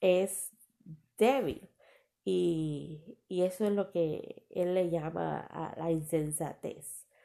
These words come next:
Las personas insensatas, como,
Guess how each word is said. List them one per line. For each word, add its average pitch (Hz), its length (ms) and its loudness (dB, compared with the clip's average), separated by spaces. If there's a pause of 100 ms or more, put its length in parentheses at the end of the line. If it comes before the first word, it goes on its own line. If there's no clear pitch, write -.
(300)
Las 170 160 -8
personas 175 680 -2
insensatas, - 960 -8 (500)
como, 185 520 0